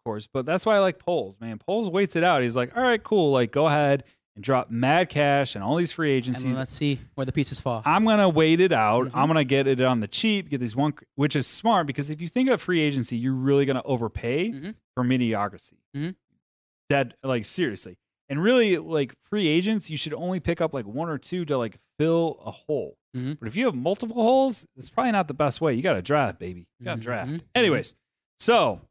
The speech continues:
Speaker 1: they got Carson Wentz, which I think is stupid. Um, but they also picked up safety Bobby McCain,
Speaker 2: Mm-hmm.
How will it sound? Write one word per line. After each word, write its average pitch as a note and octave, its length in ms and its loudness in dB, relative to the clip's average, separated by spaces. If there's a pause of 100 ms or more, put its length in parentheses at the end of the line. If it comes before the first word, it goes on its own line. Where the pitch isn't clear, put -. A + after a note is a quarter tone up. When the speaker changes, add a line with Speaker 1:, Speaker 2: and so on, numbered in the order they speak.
(260)
Speaker 1:
they C#3 80 -2
got A3 220 2
Carson F#3+ 360 2
Wentz, C3+ 280 0
which A#2+ 200 -2
I B2 80 0
think A#2 220 -4
is G2+ 100 -2
stupid. A#2 600 -2 (360)
Um, C3+ 360 4
but C3+ 260 2
they C#3+ 100 4
also G#3 260 4
picked F3+ 340 -2
up D3+ 240 4
safety C3 580 2
Bobby A#2+ 440 0
McCain, F#3 640 0
Speaker 2:
Mm-hmm. D3 80 -8